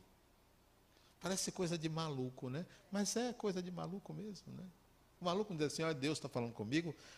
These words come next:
Pois eu entendia a linguagem do Criador. Parecia uma experiência comigo. Esse, <laughs> "Ah, isso é você, né?" Me referindo a esse algo. "Isso é você que tá me falando, né? Tá.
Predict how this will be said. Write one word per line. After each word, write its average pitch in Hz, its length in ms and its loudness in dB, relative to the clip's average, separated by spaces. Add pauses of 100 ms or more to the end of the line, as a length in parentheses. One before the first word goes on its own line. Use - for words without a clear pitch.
(140)
Pois 123 220 -4
eu 143 140 0
entendia 120 1080 0 (320)
a 113 120 2
linguagem 98 480 2
do 92 60 -8
Criador. 82 460 -6 (1120)
Parecia 202 460 12
uma 220 140 12
experiência 185 840 8
comigo. 180 720 2 (320)
Esse, - 260 -2
<laughs> 117 80 -4
"Ah, 110 180 0 (360)
isso 117 180 0
é 139 40 4
você, 135 460 6
né?" 147 220 4 (560)
Me 147 140 4
referindo 147 480 6
a 147 40 8
esse 139 240 2
algo. 110 360 4 (320)
"Isso - 100 0
é 190 60 2
você 208 260 2
que - 60 -8
tá 143 100 2
me 123 80 -6
falando, 101 380 2
né? 160 200 4 (440)
Tá. 95 280 2